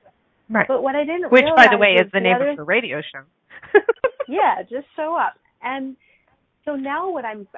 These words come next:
Speaker 2: what I'm perceiving, and one of the things that I think is still stopping me from getting, really getting out there in the world and still hiding a little bit, even though I'm putting things out there, I think I'm still doing it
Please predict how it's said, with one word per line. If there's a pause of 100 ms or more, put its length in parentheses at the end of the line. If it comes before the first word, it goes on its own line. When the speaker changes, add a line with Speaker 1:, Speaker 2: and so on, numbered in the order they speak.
(120)
Speaker 2:
what
I'm
perceiving,
and
one
of
the
things
that
I
think
is (100)
still (100)
stopping
me
from (140)
getting,
really
getting
out
there
in
the
world
and
still
hiding
a
little
bit,
even
though
I'm (680)
putting
things (140)
out
there, (420)
I
think
I'm (100)
still
doing
it